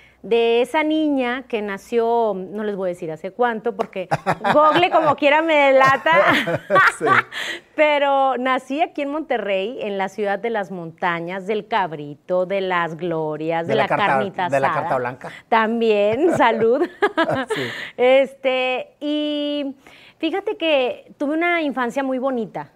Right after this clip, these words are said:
Speaker 1: una infancia muy bonita, este, desde siempre me ha gustado el canto, yo creo que es algo que traía ya en la sangre, en el A D N,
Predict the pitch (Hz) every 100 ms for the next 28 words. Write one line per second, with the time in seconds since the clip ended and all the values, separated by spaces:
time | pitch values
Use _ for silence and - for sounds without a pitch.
0 | _ - 226 254 269 262 247 269 254 254
1 | 233 233 220 220 220 240 240 - - 208
2 | 196 - - 190 185 180 - - 214 220
3 | 220 - 262 262 294 254 233 240 214 220
4 | 220 180 175 190 196 196 214 202 226 220
5 | 208 214 220 - 180 175 196 196 180 180
6 | 196 196 180 - 165 165 180 196 185 165
7 | 160 170 185 202 175 180